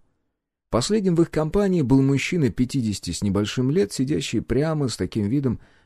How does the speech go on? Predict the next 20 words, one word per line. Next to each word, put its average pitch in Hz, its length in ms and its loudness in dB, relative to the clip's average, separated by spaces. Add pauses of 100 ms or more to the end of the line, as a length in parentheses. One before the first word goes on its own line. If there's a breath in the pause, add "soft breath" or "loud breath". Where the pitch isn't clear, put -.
будто 127 320 2
одним 123 260 2
своим 113 280 0
присутствием 90 800 -2
делал 110 340 2
собравшимся 104 720 0
огромное 85 400 0
одолжение. 67 640 -6 (440)
Зачёсанные 104 640 2
назад 98 320 0
седые 87 320 0
волосы, 123 500 0
ястребиный 95 720 0
профиль, 123 580 0
сжатые 90 480 -2
в 85 120 -2
узкую 90 300 -2
полоску 78 440 -2
бледные 71 420 -2
губы 131 340 -2